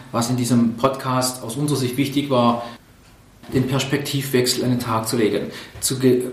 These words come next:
wie gelingt es, mal sich nochmal in die Lage des Mitarbeiters reinzuversetzen, was passiert, wenn er vielleicht doch wechselt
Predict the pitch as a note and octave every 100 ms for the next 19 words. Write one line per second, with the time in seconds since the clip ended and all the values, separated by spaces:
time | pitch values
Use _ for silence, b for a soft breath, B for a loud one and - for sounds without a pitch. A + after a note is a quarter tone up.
0 | - D#3 E3 C#3+ C#3 D#3+ E3 D3+ - B
1 | B C#3 C3 C3 C3 C#3+ C3 B2 A#2+ A#2+
2 | C3+ D3 B2+ - D3 D#3+ D3+ D3 D3 C3
3 | B2+ B2+ C3+ B2 B2 - B2+ A#2+ B B
4 | B - C3 - C#3+ B2+ A#2+ C3 C3 A2+
5 | A#2+ A#2+ B2 B2+ A#2+ - B2 B2 C3+ A2
6 | - G2 -